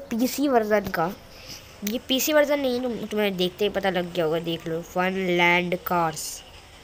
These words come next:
हमारे showroom का नाम अभी ये है, पर हम ऐसा नहीं रखने वाले। तो यार, कल मैं इसके, ये game खेलने के लिए भी एक बीच में एक story आती है,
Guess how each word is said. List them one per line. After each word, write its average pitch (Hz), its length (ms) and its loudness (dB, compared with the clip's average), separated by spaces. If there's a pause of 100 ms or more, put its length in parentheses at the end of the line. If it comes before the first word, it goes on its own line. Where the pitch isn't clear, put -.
(280)
हमारे 180 300 0
showroom 185 340 0
का 180 100 0
नाम 175 200 0 (100)
अभी 202 220 6
ये 202 340 8
है, 175 240 4
पर 196 120 -2
हम 170 160 0
ऐसा 175 200 -2
नहीं 170 200 -2
रखने 165 220 -6
वाले। 160 220 -6 (2000)
तो 269 160 -2
यार, 294 280 0 (1000)
कल 302 220 6
मैं 285 300 2 (440)
इसके, - 240 -2
ये 302 300 2
game 294 160 -2
खेलने 277 280 2
के 277 60 2
लिए 269 100 4
भी 269 100 0
एक 240 140 -2
बीच 226 180 -6
में 233 100 -2
एक 233 60 -4
story 202 320 2
आती 180 300 0
है, 202 80 -4